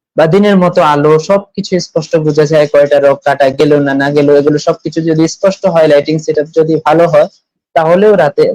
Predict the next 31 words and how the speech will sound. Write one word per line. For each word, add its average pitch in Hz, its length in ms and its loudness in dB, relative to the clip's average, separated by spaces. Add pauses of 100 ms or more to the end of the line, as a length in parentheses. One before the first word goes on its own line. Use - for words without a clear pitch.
(100)
তাহলে 170 260 2
রাতে 156 260 2
কোরবানি 147 400 0
করতে 156 260 -6
পারবেন, 180 360 -2
কোনো 135 240 -4
অসুবিধা 120 440 -8
নেই। 107 140 -16 (420)
কিন্তু 226 200 2
যদি 190 220 0
রাতে 170 320 0
অন্ধকারে 160 500 2
কোরবানি 151 400 0
করেন, 165 420 -2
তাহলে 131 280 -4
এটার 139 280 -2
জন্য 143 400 -4
নিষেধাজ্ঞা 143 480 -2
রয়েছে, 170 340 0 (460)
কারণ 202 260 -2 (280)
এটার 160 220 0
মধ্যে, 160 280 -2 (120)
এটার 156 180 0
মাধ্যমে 151 460 -2
আপনার 139 360 -2 (480)
এই 131 300 2
পশুর 143 380 0
হারাম 143 540 -2
অংশ 151 300 -4
আপনি, 143 600 0 (340)
এ, 127 200 2